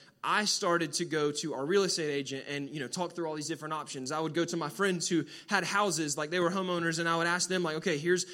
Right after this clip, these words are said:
here's the prices, here's what the locations, all this different stuff. Like, help me decide which one." Um, you know, I'm, I'm going to, like, my community at Christ Place. Like,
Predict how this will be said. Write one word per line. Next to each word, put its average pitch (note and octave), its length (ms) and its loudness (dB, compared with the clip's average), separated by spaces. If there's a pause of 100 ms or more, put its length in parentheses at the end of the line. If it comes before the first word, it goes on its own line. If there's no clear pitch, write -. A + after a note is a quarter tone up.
(120)
here's E3+ 140 0
the C#3+ 60 -4
prices, A3+ 640 0
here's F3 200 2
what D3+ 100 -6
the C#3 80 -2
locations, A3+ 640 -2
all F#3+ 100 -2
this F3+ 120 0
different F3+ 240 -4
stuff. F#3 340 -4
Like, D3+ 140 -4 (240)
help G#3 200 -2
me A3+ 100 -4
decide F3+ 460 0
which C#3+ 180 -4
one." A#3+ 420 -2 (200)
Um, E3+ 300 -2
you F#3 80 2
know, D3 100 -2
I'm, F#3+ 260 -2
I'm G3+ 180 0
going F3+ 300 0
to, E3+ 240 -2
like, C#3 160 -4
my C#3+ 100 -6
community G#3+ 520 2
at D#3+ 140 0
Christ G#3+ 380 2
Place. A3 300 2
Like, F3 120 0